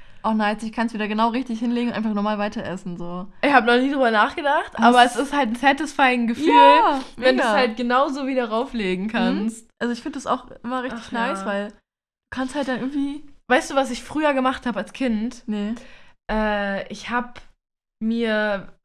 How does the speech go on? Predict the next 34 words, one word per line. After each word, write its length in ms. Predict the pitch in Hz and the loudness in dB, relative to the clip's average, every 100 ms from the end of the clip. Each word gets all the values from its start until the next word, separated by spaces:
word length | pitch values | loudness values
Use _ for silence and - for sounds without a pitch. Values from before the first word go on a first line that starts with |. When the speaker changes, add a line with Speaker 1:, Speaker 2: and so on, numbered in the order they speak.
| 214 | -6
Speaker 2:
wenn 160 | 214 | -4
ich 140 | 226 220 | -2 -4
mir 120 | 202 | -4
ein 120 | 196 | -4
Käsebrot 560 | 285 339 349 330 349 - | -4 -6 -6 -6 -8 -4
gemacht 340 | 359 381 - | -6 -6 -6
hab, 240 | 403 453 - - - - _ | -6 -6 -10 -12 -20 -20 _
Speaker 1:
Mhm. 120 | 208 220 | -4 0
Speaker 2:
dann 160 | 226 | 2
hab 140 | 247 233 | 0 -2
ich 120 | - | -2
mir 300 | 233 226 226 - _ _ - - | -2 -2 -6 -14 _ _ -18 -12
halt 420 | - 226 214 - - _ _ _ _ _ - | -2 -2 -2 -8 -20 _ _ _ _ _ -8
eine 100 | 226 | -2
halbe 240 | 233 233 | 0 0
Stulle 320 | - 311 359 | 0 2 2
genommen 300 | 381 370 359 480 - _ _ _ _ _ _ _ - | 2 2 0 -2 -14 _ _ _ _ _ _ _ -2
und 120 | 262 | 0
eine 100 | 254 | 0
Scheibe 320 | 302 262 233 | 2 2 2
Käse, 480 | - 277 285 330 440 - _ _ 269 | -2 -2 -2 -4 -6 -14 _ _ -6
hab 140 | 220 | -4
das, 260 | 247 - - | -8 -10 -10
hab 140 | 262 | -8
die 80 | 226 | -6
Scheibe 240 | - 247 226 | -4 -4 -4
Käse 400 | 277 311 330 247 | -6 -4 -2 -2
auf 80 | |
den 80 | 247 | -2
Teller 280 | 233 269 302 | -2 -2 -2
gelegt, 420 | 320 320 415 - - - - | -2 -4 -6 -8 -16 -8 -2
hab 180 | 254 - | -2 -2
das 220 | 269 - | -6 -6
Brot 520 | 240 254 339 381 - | -2 2 2 0 -10